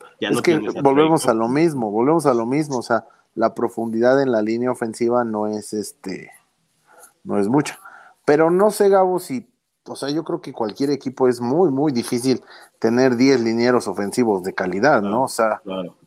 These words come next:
Speaker 2: yo estoy casi seguro que en el cien por ciento de los equipos la diferencia entre el primer y el segundo equipo es, es, es, es notoria.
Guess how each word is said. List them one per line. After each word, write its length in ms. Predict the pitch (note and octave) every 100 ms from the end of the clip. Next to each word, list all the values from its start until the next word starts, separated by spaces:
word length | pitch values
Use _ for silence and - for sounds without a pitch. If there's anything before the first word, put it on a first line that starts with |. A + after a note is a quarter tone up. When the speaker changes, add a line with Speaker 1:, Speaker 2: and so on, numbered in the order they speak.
| _ -
Speaker 2:
yo 140 | C3+
estoy 240 | D3+ E3
casi 200 | D3+ E3
seguro 380 | - C3+ D3 D3
que 100 | -
en 60 | A2+
el 120 | A2
cien 160 | C#3+ C#3
por 160 | C3
ciento 220 | C3+ C3
de 40 | A#2+
los 160 | G#2
equipos 460 | A2 - B2+ C3 - - - _
la 100 | G#2+
diferencia 540 | A2 A2+ A#2+ C#3 C3 B2
entre 180 | A#2
el 80 | A2
primer 340 | G#2+ A#2 B2 C3+
y 40 |
el 120 | A#2+
segundo 360 | - A2 B2 B2
equipo 320 | A#2+ G#2+ D3
es, 220 | D3 - A2 -
es, 240 | A2 A2 -
es, 200 | A#2+ A#2
es 200 | A#2+ G#2+
notoria. 560 | G2+ - B2+ C#3+ F#2